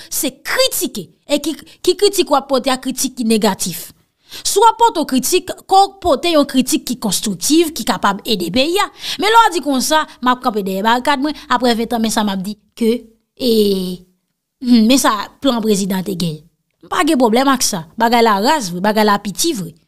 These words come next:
Men, Si nou tout te chwazi, mete tèt nou ansanm pou ke nou te fon bagay ki pi nice, nou t ap fè l. Donk, jounen jodi a, Jovenel inogire baraj Marion.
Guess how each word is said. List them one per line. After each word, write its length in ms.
Men, 280
Si 240
nou 160
tout 200
te 120
chwazi, 560
mete 200
tèt 320
nou 160
ansanm 640
pou 100
ke 140
nou 100
te 160
fon 160
bagay 240
ki 160
pi 140
nice, 720
nou 80
t 120
ap 120
fè 220
l. 20
Donk, 260
jounen 320
jodi 480
a, 140
Jovenel 400
inogire 720
baraj 400
Marion. 340